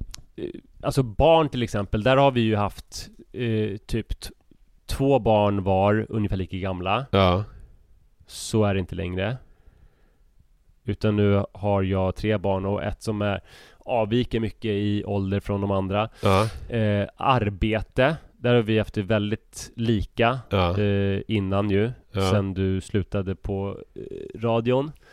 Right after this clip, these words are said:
Speaker 1: Men nu har vi inte det. Du
Speaker 2: Ja.
Speaker 1: har ett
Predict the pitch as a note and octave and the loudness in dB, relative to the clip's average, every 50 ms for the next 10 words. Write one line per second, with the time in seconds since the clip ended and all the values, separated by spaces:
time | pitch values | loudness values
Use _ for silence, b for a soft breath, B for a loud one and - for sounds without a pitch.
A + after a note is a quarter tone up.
0 | B B B B B B - A#2 A2+ A2 G#2+ G2+ A2 G#2 F#2+ F2+ - - G#2+ F#2+ | B B B B B B -4 0 2 2 2 2 2 0 -2 -4 -4 -4 -2 0
1 | G#2 G#2+ A#2+ B2+ A#2 - - - G2+ F#2 F2 F#2 G2+ G2+ G2+ G2 G2 - _ - | 2 2 2 0 -4 -8 -2 0 2 2 4 4 2 2 2 0 -2 -4 _ -20
2 | - - | -20 -20